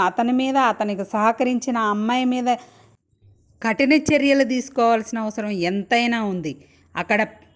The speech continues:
ఏ పార్టీ, ఆ పార్టీ అని ఏ పార్టీకి సంబంధం లేకుండా ఎవరికి వాళ్ళు ముందుకొచ్చి పోడా-, పోరాడాల్సిన అవసరం ఎంతైనా ఉంది. ఇలాంటి సంఘటనలు ఏ పార్టీ ఉన్నా, ఏ పార్టీ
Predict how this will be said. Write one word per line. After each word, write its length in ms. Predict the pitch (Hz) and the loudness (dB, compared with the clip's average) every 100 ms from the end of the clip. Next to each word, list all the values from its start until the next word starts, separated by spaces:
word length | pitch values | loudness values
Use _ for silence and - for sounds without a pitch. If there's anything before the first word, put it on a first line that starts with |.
| - | -12
ఏ 140 | 165 196 226 | -2 0 2
పార్టీ, 460 | 220 226 208 202 190 196 | 0 0 0 -2 -4 0
ఆ 160 | 202 214 | 0 0
పార్టీ 420 | 220 220 214 214 208 | 0 -2 -2 -2 -2
అని 160 | 202 196 | -2 -4
ఏ 140 | 185 214 247 | 0 2 2
పార్టీకి 500 | 254 254 254 247 - | 0 0 -2 -4 -4
సంబంధం 420 | 240 226 226 226 208 | -4 -2 -4 -2 -2
లేకుండా 420 | 202 202 190 180 180 - _ 180 | -2 -2 -4 -4 -6 -14 _ 0
ఎవరికి 380 | 202 247 247 | 2 2 2
వాళ్ళు 300 | 240 240 294 | 0 2 2
ముందుకొచ్చి 580 | 269 226 226 269 277 262 | 2 2 2 2 2 -2
పోడా-, 520 | - 214 226 233 220 | 0 2 2 2 0
పోరాడాల్సిన 720 | 208 220 233 233 226 214 233 202 | 0 2 2 2 0 -2 -4 -6
అవసరం 280 | 202 202 | -6 -6
ఎంతైనా 480 | 196 180 180 185 180 | -4 -4 -4 -4 -4
ఉంది. 260 | 170 160 165 | -4 -4 -4
ఇలాంటి 460 | 170 185 185 175 | -2 -2 -2 -4
సంఘటనలు 680 | 170 180 196 214 214 202 190 165 - _ _ 170 180 196 | -6 -6 -4 -4 -2 -4 -6 -10 -16 _ _ -10 0 2
ఏ 120 | 220 240 247 247 233 226 226 | 4 6 6 4 4 2 0
పార్టీ 360 | 214 220 220 240 | -2 -2 -2 0
ఉన్నా, 320 | 226 226 220 214 196 | 0 0 0 -2 0
ఏ 100 | 196 220 | 2 2
పార్టీ 360 | 220 220 220 | 2 -2 -2